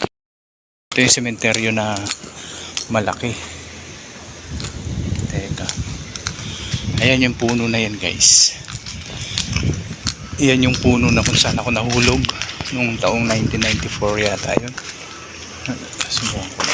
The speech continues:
Tingnan ko. Kung ito pa rin nga. Ayun.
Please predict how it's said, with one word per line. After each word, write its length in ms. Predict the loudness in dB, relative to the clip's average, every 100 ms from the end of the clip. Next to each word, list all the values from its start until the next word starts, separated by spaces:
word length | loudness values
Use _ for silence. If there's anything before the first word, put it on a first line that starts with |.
| -2
Tingnan 280 | -2 -2 0
ko. 80 | -2 -2 -4 0 0 0 -10 -4 -2 2 2 2 -4 -2
Kung 80 |
ito 240 | -2 -2 2
pa 80 | 4
rin 160 | 6
nga. 140 | 4 2 -2 -4 -2 -2 -2 0 0 -2 -6 -8 -8 -6 -4 -4 -6 -8
Ayun. 280 | -8 -8